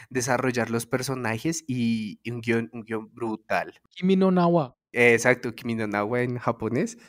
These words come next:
Speaker 2: Claro, es que no, es que no me sabía el nombre en español, en, en inglés.
Speaker 1: Ay, perdón.
Speaker 2: <laughs>
Speaker 1: Sí,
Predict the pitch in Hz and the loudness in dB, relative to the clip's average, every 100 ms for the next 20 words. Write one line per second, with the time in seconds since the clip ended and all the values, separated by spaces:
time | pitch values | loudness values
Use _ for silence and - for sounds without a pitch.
0 | _ _ _ - 139 151 156 - 165 165 | _ _ _ -8 -4 -2 -2 -2 0 2
1 | 156 170 170 170 170 151 139 147 147 156 | 2 2 2 4 4 2 0 -2 -4 -8
2 | - 147 151 139 143 147 135 135 139 127 | -10 -12 -10 -10 -10 -4 0 2 6 10
3 | 147 226 240 180 147 151 147 143 147 160 | 12 12 12 12 10 10 10 10 8 12
4 | 208 165 - 175 - - - 247 - 262 | 12 10 6 4 4 -2 -8 -8 -6 -6
5 | 285 214 269 - - - - _ _ _ | -4 -2 -2 -4 -6 -12 -20 _ _ _
6 | - 131 | -4 -2